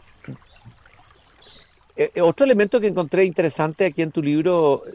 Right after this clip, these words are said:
eh, sobre Ortega y Gasset, eh, Jorge, es cuando, eh, Ortega y Gasset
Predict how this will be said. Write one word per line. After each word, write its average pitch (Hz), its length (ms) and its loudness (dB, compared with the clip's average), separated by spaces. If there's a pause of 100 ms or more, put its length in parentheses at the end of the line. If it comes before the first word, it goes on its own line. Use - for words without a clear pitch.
(140)
eh, 110 60 -18
sobre 123 240 -2
Ortega 135 240 0
y 143 40 0
Gasset, 131 440 -2
eh, 135 100 -4
Jorge, 123 460 -4 (480)
es - 120 -10
cuando, 190 520 0 (440)
eh, 131 220 2
Ortega 180 360 0
y 208 60 0
Gasset 190 400 0